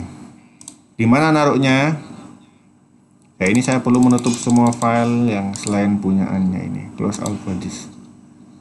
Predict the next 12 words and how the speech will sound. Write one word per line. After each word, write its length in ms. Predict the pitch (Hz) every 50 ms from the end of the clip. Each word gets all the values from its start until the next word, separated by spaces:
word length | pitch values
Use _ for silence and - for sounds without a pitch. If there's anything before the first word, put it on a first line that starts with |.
| - - - - - - - - - - - - - - - - - - _ - - - - - - - - - - - - - - - - - - -
Kita 160 | - - 127
bikin, 640 | 131 139 135 131 151 160 165 170 170 170 165 165 165 156 135 123 - - - - - - - _ - - - _ _ _ _ _ _ _ _ _ _ _ _ _
ini 100 | - - 120 120
kita 160 | 120 127 120
copy 160 | 127 117 117 120 117
aja. 400 | 117 117 120 127 139 139 123 139 135 127 - - - - - - - - - - - _ _ - - - - - - - - - - - - - - - - - - - - - _ _ _ _ _ _ - - - - - - - - - _ - - - - - - - - - -
Paste. 560 | 110 107 104 - - 117 120 131 143 151 -
Lalu 160 | - 120 131
saya 160 | 147 151 147 139
taruh 160 | 156 135 135
di 80 | 143
mana? 480 | 156 165 160 151 143 135 135 139 139